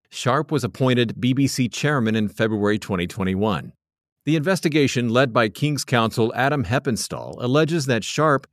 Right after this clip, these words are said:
twice breached the code governing public appointments by not disclosing the extent of his involvement,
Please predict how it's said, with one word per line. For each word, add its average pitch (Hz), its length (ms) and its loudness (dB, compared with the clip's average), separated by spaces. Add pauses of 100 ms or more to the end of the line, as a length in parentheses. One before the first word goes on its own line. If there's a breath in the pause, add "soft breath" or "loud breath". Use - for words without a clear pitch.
(140)
twice 160 380 0
breached 139 380 -4
the - 80 -4
code 131 400 2
governing 131 460 0
public 127 360 4
appointments 143 540 0
by 107 220 2
not 123 320 0
disclosing 131 640 0
the 104 120 0
extent 135 520 -2
of 110 100 -6
his 117 160 -6
involvement, 123 600 0